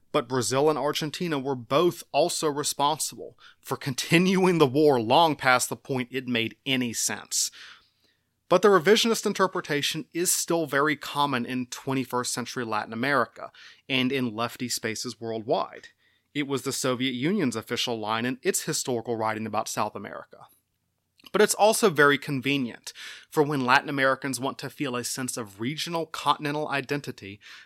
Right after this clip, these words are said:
against outside powers. It's convenient when Brazilians or Argentinians feel guilty about the war. They can say, "Oh, we didn't do that.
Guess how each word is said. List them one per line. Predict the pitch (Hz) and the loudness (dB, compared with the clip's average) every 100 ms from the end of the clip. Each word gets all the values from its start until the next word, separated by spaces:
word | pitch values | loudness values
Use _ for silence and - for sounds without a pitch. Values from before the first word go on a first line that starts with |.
| - | -10
against | 120 135 - | -6 -4 0
outside | 117 113 - 110 107 | 2 2 0 -2 -2
powers. | - 165 - - - - _ _ _ | 0 0 -2 -6 -10 -10 _ _ _
It's | 156 147 | -4 -2
convenient | - 156 143 196 165 139 | 0 0 2 2 2 0
when | 139 | -2
Brazilians | 131 113 131 139 127 | 0 -2 0 0 0
or | 135 123 | -2 -2
Argentinians | 127 131 120 127 120 127 - | -2 -4 -4 -4 -2 -4 -4
feel | 151 156 | -4 -4
guilty | 123 180 - 123 | 0 0 0 -2
about | 101 101 - | -2 -4 -8
the | 104 | -14
war. | 113 87 - | -12 -12 -8
They | 135 175 | -4 -2
can | 208 190 | -2 -2
say, | - 143 127 - - | 0 0 -2 -6 -2
"Oh, | 220 143 110 - - | 2 2 0 -10 -14
we | 117 170 233 | -4 0 0
didn't | 170 123 110 | 0 -2 -6
do | 113 107 | -6 -6
that. | 101 117 156 | -4 -4 -4